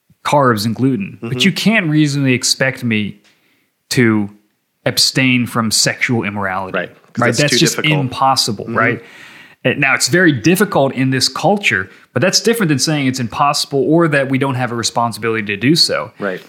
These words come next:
Speaker 1: And, uh, he, he, he mentions,
Speaker 2: <clears throat>
Speaker 1: uh, I, was it Augustine who said this? You know, "Lord, give me chastity,
Speaker 2: Yeah,
Speaker 1: but
Speaker 2: yeah,
Speaker 1: not
Speaker 2: yeah.
Speaker 1: yet."
Speaker 2: Mm-hmm.
Speaker 1: And his whole idea is you gotta actually want to be chaste.
Speaker 2: Mm-hmm.
Speaker 1: You've actually got to want to be,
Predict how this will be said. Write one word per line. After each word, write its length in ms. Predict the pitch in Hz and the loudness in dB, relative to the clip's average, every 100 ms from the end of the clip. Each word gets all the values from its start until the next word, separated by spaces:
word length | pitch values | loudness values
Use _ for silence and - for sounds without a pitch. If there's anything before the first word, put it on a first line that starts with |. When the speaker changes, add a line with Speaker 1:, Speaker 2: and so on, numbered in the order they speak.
| - | -10
Speaker 1:
And, 360 | - 127 127 120 | -2 0 0 0
uh, 200 | 123 120 | 2 2
he, 280 | 117 147 151 | 2 0 0
he, 60 | 147 | -2
he 280 | 120 156 135 | -2 0 2
mentions, 500 | 135 139 143 127 120 | 0 -2 -2 0 2
Speaker 2:
<clears throat> 20 | |
Speaker 1:
uh, 260 | 113 110 104 - - _ _ _ 180 - | 2 0 -6 -18 -20 _ _ _ -20 -16
I, 100 | - 113 | -10 -2
was 160 | 123 | 0
it 60 | 208 | 2
Augustine 420 | 190 113 147 196 | 2 0 0 2
who 60 | 180 | 2
said 220 | 185 170 | 2 0
this? 260 | 170 160 - | 0 -2 -4
You 200 | - 117 | -4 -2
know, 60 | |
"Lord, 320 | 120 131 139 | 0 2 2
give 140 | 127 135 | 0 -2
me 100 | 131 | -2
chastity, 600 | - 127 131 - 135 131 | 0 0 -2 -2 -2 -2
Speaker 2:
Yeah, 360 | 113 127 127 127 | 0 0 0 -2
Speaker 1:
but 120 | 127 | -2
Speaker 2:
yeah, 60 | |
Speaker 1:
not 160 | 117 123 | 0 -2
Speaker 2:
yeah. 60 | 113 | 0
Speaker 1:
yet." 360 | 117 135 - | 0 0 -4
Speaker 2:
Mm-hmm. 260 | 127 123 147 151 | -10 -6 -6 -4
Speaker 1:
And 100 | 127 | 0
his 100 | 131 | 2
whole 120 | 156 | 4
idea 220 | 143 151 | 2 2
is 100 | 127 | 0
you 60 | 185 | 2
gotta 160 | 226 | 0
actually 240 | 160 - 120 | 0 0 0
want 540 | 98 113 151 156 - - | 0 2 2 0 -4 -4
to 100 | 117 | -2
be 200 | 110 107 | 0 0
chaste. 640 | - 113 87 - - - | 0 -2 -2 -2 -4 -4
Speaker 2:
Mm-hmm. 140 | 113 | -2
Speaker 1:
You've 120 | 131 147 | 2 2
actually 280 | 156 160 | 2 2
got 240 | 147 139 135 | 2 0 0
to 80 | 123 | -6
want 520 | 110 120 131 131 - | -2 0 0 0 -6
to 80 | 117 | -4
be, 420 | 107 113 107 104 | 0 0 -2 -6